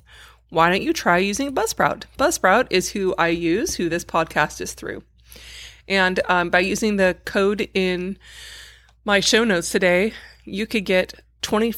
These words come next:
dollar Amazon gift card sent after your second paid invoice.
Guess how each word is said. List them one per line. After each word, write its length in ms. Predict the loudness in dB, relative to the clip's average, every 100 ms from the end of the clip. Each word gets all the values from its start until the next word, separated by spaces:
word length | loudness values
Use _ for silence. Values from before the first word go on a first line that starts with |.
| -2
dollar 300 | 2 4 2 2
Amazon 440 | -2 0 0 0
gift 200 | 0 -2
card 300 | 0 2 2
sent 260 | 2 2 2
after 260 | -4 -4
your 120 | -4
second 400 | 0 -2 0 -4
paid 300 | -2 0 0 -2
invoice. 600 | -4 0 0 -2 -8